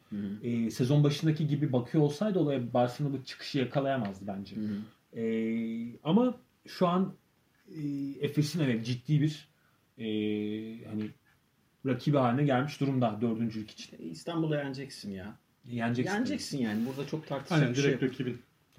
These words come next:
Speaker 2: Yani Ef-, ya burada sonuçta Efes şu an geldiği nokta itibariyle kendi, e, hani göbeği bağını kendi kesebilecek durumda. E, Oli'ye de Barcelona'da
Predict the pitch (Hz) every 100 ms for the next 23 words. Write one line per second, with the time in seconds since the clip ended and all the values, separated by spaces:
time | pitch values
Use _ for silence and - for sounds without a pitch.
0 | 117 120 110 117 - 123 120 127 113 143
1 | 170 214 240 - 165 156 196 175 156 196
2 | - - - _ - 214 175 143 151 156
3 | 143 147 160 160 156 - 135 - 120 120
4 | 160 156 170 156 156 156 - - _ _
5 | _ 120 113 107 110 131 131 - _ -
6 | 107 101 - _ 135 151 156 156 160 -
7 | 135 135 127 143 185 160 151 165 160 156
8 | 147 151 143 156 120 117 113 131 208 -
9 | - - - - - 127 127 143 160 175
10 | 180 160 143 170 165 147 143 147 - 160
11 | 156 147